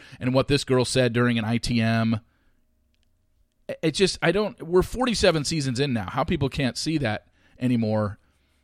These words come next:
is kinda baffling, you know? We don't even know what next season's gonna happen, what's gonna happen next season. They obviously haven't started filming it. I can tell you right now, there will be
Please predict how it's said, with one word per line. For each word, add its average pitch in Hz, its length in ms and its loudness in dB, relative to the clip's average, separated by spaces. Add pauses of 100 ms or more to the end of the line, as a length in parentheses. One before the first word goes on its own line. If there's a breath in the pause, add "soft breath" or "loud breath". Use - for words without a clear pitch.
(220)
is 127 380 -2
kinda 160 240 0
baffling, 127 560 0 (220)
you 120 140 -2
know? 117 280 -2 (1080)
We 180 160 0
don't 269 160 2
even 254 200 0
know 190 140 6
what 175 200 4
next 165 220 -2
season's 151 320 -2
gonna 135 180 2
happen, 160 520 2 (280)
what's 143 220 0
gonna 147 140 2
happen 139 260 2
next 139 160 -2
season. 139 260 -4
They 117 100 0
obviously 117 260 0
haven't 113 180 0
started 110 300 -4
filming 127 260 0
it. - 120 -8
I 147 120 2
can 185 160 -2
tell 175 160 4
you 175 140 2
right 156 200 6
now, 127 360 2 (680 soft breath)
there 160 200 8
will 165 120 4
be 143 380 0